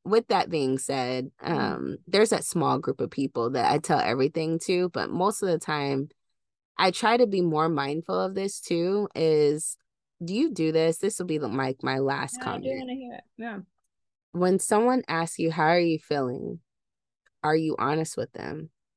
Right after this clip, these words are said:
Speaker 1: Do you feel that level of trust
Speaker 2: Mm-hmm.
Speaker 1: with them where you're like, "Girl, my day has been terrible. Like, this is trash. This is whatever," you know, all the things. Or do you immediately say,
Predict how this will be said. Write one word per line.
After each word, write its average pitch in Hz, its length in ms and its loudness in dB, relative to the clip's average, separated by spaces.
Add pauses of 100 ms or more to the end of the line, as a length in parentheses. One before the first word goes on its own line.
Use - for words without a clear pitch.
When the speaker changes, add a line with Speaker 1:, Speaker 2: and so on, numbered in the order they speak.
Speaker 1:
Do 185 120 0
you 185 140 4
feel 180 340 4
that 170 200 2
level 160 340 4
of 139 140 -4
trust - 400 -2
Speaker 2:
Mm-hmm. 170 80 -2
Speaker 1:
with 123 140 -4
them 135 440 2
where 135 140 4
you're 143 220 2
like, 131 520 0 (720)
"Girl, 139 580 2 (600)
my 165 180 2
day 147 220 4
has 139 160 0
been 113 180 -8
terrible. 127 840 0 (140)
Like, 143 420 -8
this - 260 -4
is - 160 -6
trash. 131 640 0
This 151 260 2
is 151 140 0
whatever," 131 640 -2
you 180 120 0
know, 170 120 2
all 143 200 2
the 151 100 -2
things. 147 460 -2
Or 143 80 -2
do 151 140 -4
you 151 260 2 (560)
immediately 156 1040 0 (640)
say, 123 720 0